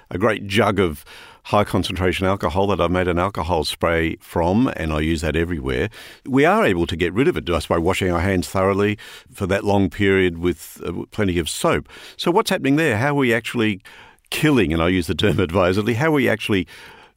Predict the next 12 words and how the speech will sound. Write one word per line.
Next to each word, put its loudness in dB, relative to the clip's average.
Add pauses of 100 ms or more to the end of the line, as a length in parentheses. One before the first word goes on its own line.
(140)
getting 4
rid 6
of 2
this 0
virus, 0
uh, -8
by 0
just 0
hand 0
sanitizing -2
and 0
washing? -2